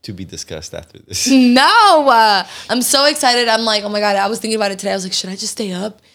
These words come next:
Speaker 2: Do you think they put it on at midnight?"
Speaker 1: Yeah, I'm sure they put it on at midnight.
Speaker 2: No, because it's not midnight in California. So I wonder, like, if they had,
Speaker 1: Maybe.
Speaker 2: they wait,
Speaker 1: We'll
Speaker 2: like,
Speaker 1: watch it on the way to the airport.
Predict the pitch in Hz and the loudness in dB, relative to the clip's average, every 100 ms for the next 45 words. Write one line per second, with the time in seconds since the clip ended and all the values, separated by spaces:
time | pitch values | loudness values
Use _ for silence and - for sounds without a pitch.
0 | _ - 196 214 214 214 214 208 202 190 | _ -10 -6 -2 -2 -2 -2 -2 -2 -4
1 | 185 208 220 262 - 98 85 - 104 123 | -4 -2 0 2 0 -2 -8 -12 -10 -10
2 | 95 82 80 80 76 85 104 269 269 262 | -8 -8 -8 -10 -10 -10 -2 0 0 -2
3 | 247 240 247 220 233 220 208 208 190 208 | -4 -2 -4 -2 -2 -4 -4 -8 -8 -8
4 | 226 180 170 _ _ _ _ _ _ _ | -8 -10 -14 _ _ _ _ _ _ _
5 | _ _ _ _ - 214 208 220 220 208 | _ _ _ _ -4 -2 -2 -4 -4 -6
6 | 190 185 185 196 196 151 147 202 190 190 | -8 -10 -10 -8 -8 -10 -12 -8 -6 -6
7 | 185 92 92 - 76 76 76 - 78 73 | -4 -4 -6 -6 -10 -10 -12 -12 -14 -14
8 | 76 80 78 | -16 -16 -18